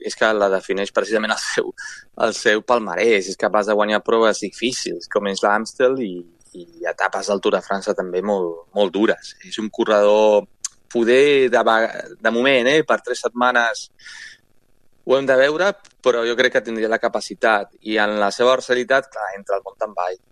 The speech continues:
que és, ha estat campió del món, eh, l'any passat. Vaja, és un corredor que competeix a ciclocross també,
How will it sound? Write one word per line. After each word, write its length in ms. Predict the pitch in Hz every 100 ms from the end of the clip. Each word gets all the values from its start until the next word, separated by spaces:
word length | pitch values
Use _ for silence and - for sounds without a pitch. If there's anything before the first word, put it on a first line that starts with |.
| _
que 120 | -
és, 120 | 92 - -
ha 80 |
estat 220 | 95 98 -
campió 280 | 98 101 101
del 120 | 98
món, 460 | 98 95 90 92 92
eh, 480 | - 92 90 90 87
l'any 160 | 90 90
passat. 540 | 87 - 95 92 92 - _ -
Vaja, 200 | 107 101
és 80 | 117
un 80 |
corredor 280 | 117 113 120
que 120 | 120
competeix 440 | - 110 101 107 104
a 40 |
ciclocross 460 | 104 107 101 104 -
també, 520 | 104 101 101 104 101